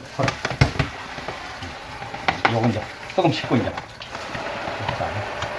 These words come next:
한 번 더. 자, 이걸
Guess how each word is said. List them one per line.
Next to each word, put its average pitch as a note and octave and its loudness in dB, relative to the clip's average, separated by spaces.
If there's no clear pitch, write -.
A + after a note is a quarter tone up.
한 A2 -4
번 G2 -2
더. G2+ 0
자, - -4
이걸 C#3 8